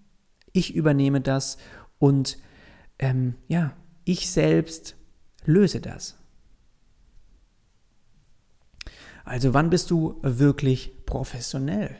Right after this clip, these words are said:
Um wirklich professionell zu arbeiten, musst du, wie schon gesagt, eben die Verantwortung für alles übernehmen.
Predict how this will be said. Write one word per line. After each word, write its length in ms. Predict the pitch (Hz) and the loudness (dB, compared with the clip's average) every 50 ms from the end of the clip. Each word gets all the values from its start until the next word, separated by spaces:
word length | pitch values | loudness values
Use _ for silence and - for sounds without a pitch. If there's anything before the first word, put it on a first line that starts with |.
| - - - - - - - - - - - - - | -20 -20 -20 -20 -20 -20 -20 -20 -20 -20 -20 -18 -4
Um 180 | - 139 139 139 | 2 2 2 4
wirklich 380 | 208 240 - 214 202 - - - | 2 -2 0 0 0 0 -2 -6
professionell 800 | - 190 185 175 - 190 170 - 170 151 139 139 151 165 156 | -2 -2 0 0 0 -2 -2 0 0 0 0 2 0 0 -2
zu 120 | - - - | -2 -4 -6
arbeiten, 600 | - 143 143 143 143 143 143 143 - 143 135 131 - - | -4 -4 -4 -2 0 0 0 -2 -2 -4 -6 -6 -8 -6
musst 420 | - 127 131 147 160 - - - - | -4 0 2 2 0 0 -2 -6 -4
du, 340 | 156 151 147 147 - 147 135 | -2 -2 -2 -4 -4 -4 -4
wie 100 | 135 135 | -4 -2
schon 220 | - 151 143 139 | -2 -4 -4 -2
gesagt, 540 | 135 123 - - - - 131 139 - - - | -2 -2 -4 -4 -4 -4 -4 -4 -6 -6 -6
eben 280 | 151 143 135 151 147 | -4 -2 0 -2 -2
die 180 | - 165 156 151 | -2 -2 -2 -2
Verantwortung 1000 | - - - - - 120 127 139 139 - - 143 135 139 - - 139 135 135 135 - - - - | -2 -2 -4 -4 -4 -6 -4 -4 -4 -4 -2 -2 -2 -2 -2 -4 -4 -4 -4 -6 -8 -12 -20 -20
für 380 | - - - 139 135 - - | -12 -2 0 0 0 0 -2
alles 300 | 131 131 127 120 117 - | -6 -4 -2 -2 -4 -4
übernehmen. 680 | - - - - - - - - - - - 143 143 | -6 -8 -8 -6 -8 -8 -10 -10 -12 -12 -12 -14 -16